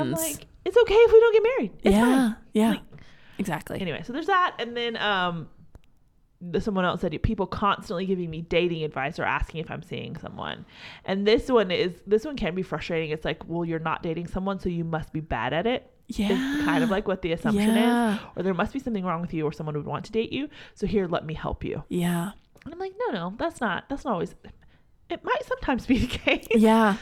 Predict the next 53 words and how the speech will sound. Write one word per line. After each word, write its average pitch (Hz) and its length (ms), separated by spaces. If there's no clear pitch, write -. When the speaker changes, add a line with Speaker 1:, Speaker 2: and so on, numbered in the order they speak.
Speaker 1:
That's 381 160
not 466 140
always 190 360
the - 100
case. - 360
Speaker 2:
Right. 202 240
Speaker 1:
Like, - 80
eh, - 180
you 302 180
know, 262 120
that 240 140
may 320 180
be 349 180
that, 233 200
hey, 262 440
here's 349 180
this 359 140
blind 226 320
spot 175 240
that 190 100
if 180 100
you 196 100
fixed, - 440
<laughs> 277 80
it - 80
might 285 240
help. 214 380
Like, 214 140
if 214 80
you 254 60
Speaker 2:
Mm-hmm. 214 40
Speaker 1:
weren't 240 280
so 214 320
awkward 311 300
on 339 100
a 349 60
first 359 280
date, 381 260
or 226 140
if 240 120
you 247 100
didn't 214 240
do 202 140
this 190 260
thing 311 260
or 220 120
that 196 240
thing 226 140
or 202 60
whatever, 294 380
it 233 120
might 320 180
help. 403 260